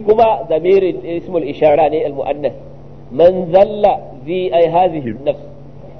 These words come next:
Yashfa, yashfa daga shif-, shifa ne.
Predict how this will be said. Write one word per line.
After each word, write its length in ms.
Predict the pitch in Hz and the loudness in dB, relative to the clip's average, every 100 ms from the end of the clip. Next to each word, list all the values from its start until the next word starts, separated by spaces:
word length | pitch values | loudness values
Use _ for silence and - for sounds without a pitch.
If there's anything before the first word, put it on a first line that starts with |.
| - | -2
Yashfa, 580 | 156 196 - - 175 135 - - - - - - - | 2 2 0 -4 -4 -4 -8 -20 -20 -20 -20 -20 -6
yashfa 680 | 127 185 185 - 190 196 - | 0 2 0 -6 -2 -2 -4
daga 240 | 165 156 143 | -4 -2 -2
shif-, 300 | 127 120 - | -4 -6 -8
shifa 340 | - 139 175 123 | -10 0 0 0
ne. 160 | 110 | -6